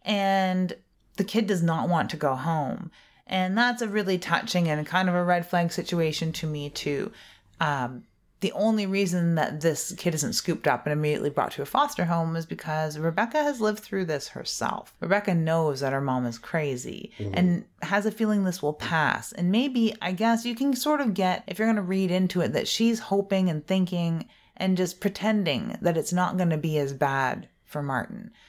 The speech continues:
Speaker 1: Martin hasn't slept in days. All he wants to do is sleep. And it's pretty adult of him,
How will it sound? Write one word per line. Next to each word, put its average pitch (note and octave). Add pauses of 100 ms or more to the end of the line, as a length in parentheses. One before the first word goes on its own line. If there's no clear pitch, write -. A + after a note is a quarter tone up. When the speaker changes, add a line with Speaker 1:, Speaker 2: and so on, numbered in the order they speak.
(180)
Speaker 1:
Martin E3
hasn't E3
slept -
in D3+
days. C#3
All C#3
he C#3+
wants D3+
to -
do C3+
is B2
sleep. C3+ (120)
And D3
it's -
pretty F4
adult E3
of C#3+
him, A2